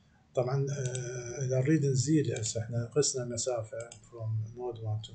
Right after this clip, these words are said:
node two، خمسة متر. إذا نريد نزيلها، هذا طبعًا يعطيك هذا display node to node distance. شوف هذا التو، هذا كلش مهم، هذا الأيكون أو هذا الكوماند.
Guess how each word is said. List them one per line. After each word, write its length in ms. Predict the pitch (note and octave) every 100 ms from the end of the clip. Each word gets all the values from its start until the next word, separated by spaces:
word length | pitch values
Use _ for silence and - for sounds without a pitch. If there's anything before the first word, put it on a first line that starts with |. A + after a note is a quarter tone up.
| A#2+
node 260 | C3 -
two، 160 | B2+ D#3+ F3 - _ _
خمسة 360 | C3 A#2 A2
متر. 180 | G#2+ C#3
إذا 120 | C3
نريد 160 | C3 C3+
نزيلها، 680 | D3 B2+ C#3 A#2 A#2 D3+ B2
هذا 100 | A#2
طبعًا 280 | A2 G#2+ G#2+
يعطيك 360 | G#2+ A#2 -
هذا 160 | A2+ G#2
display 480 | - - - B2+ A#2+
node 200 | B2+ -
to 60 | A2+
node 280 | C#3 C#3+
distance. 400 | G#2+ - F#2+ -
شوف 240 | - A2 A2
هذا 140 | A2
التو، 340 | A2+ - B2 B2
هذا 120 | A2+
كلش 280 | C#3+ B2 -
مهم، 200 | A2 G#2
هذا 280 | G#2+ G#2+ A2 - _ - - -
الأيكون 720 | A2 G2 G2+ - A#2+ D#3 E3+ - - -
أو 60 | A#2
هذا 180 | A2+ A2
الكوماند. 420 | - A2+ B2+ D#3